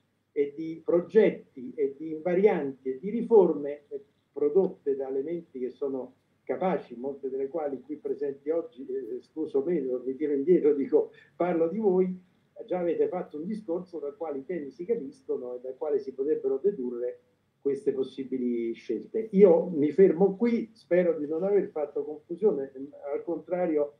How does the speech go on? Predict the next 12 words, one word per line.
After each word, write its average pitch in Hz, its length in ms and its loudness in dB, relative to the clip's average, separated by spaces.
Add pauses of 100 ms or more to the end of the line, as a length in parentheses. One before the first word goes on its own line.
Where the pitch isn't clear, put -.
(180)
voglio 151 280 0
dire 165 240 -2
che 139 140 -2
questa 151 260 -2
idea 165 140 -2
del 165 180 -4
patto 180 340 -2
mi 143 120 -6
convince 151 480 -6
sempre 185 360 -6
di 233 80 -8
più 247 320 -2